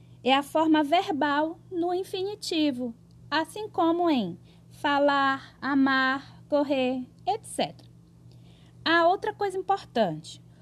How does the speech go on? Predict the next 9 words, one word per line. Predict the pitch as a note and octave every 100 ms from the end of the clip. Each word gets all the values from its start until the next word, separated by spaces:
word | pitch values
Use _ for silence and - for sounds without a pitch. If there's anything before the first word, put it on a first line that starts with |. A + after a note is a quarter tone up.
| - -
Observe | D#4 D#4+ D#4+ F4 F4+ E4 D#4
que | - G4
o | A4
dar | G#3+ A3+ A#3 A#3+ G#3 - - - -
com | C4+ B3
R | B3 C#4 C4 A3+
ao | G#3
final | G3+ G3 A3+ C4 A3+ - - - -
geralmente | A#3+ B3+ G4+ B4 B4 F4+ C#4 C#4 D4 D4 -